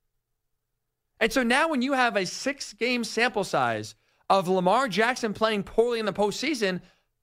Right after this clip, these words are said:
I can't sit here and tell you he's an elite quarterback. He's gotta earn that with his postseason play, and that is not something he has done so far.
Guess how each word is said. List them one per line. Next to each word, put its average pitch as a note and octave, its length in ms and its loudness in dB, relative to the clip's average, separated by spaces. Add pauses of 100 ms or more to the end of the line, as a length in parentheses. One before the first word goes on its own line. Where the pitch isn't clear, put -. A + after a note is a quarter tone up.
I A#3 220 4
can't C4+ 400 -2
sit B3 220 -2
here A3 80 0
and G3 100 -2
tell A3 160 0
you G3 80 -2
he's G#3+ 380 -6
an G3+ 80 0
elite G3+ 240 -2
quarterback. C3+ 540 -2 (220)
He's C4 300 -2
gotta B3 300 4
earn G#3+ 220 0
that G#3 180 2
with F#3 100 -2
his D#3+ 140 -2
postseason F#3+ 680 -2
play, B2+ 320 0 (240)
and F3 140 2
that G#3+ 160 4
is D#3 120 -2
not G3 400 2
something G#3+ 360 -4
he F3+ 160 -6
has G3 160 -2
done E3+ 260 -2
so D3+ 220 -2
far. A#2+ 300 -8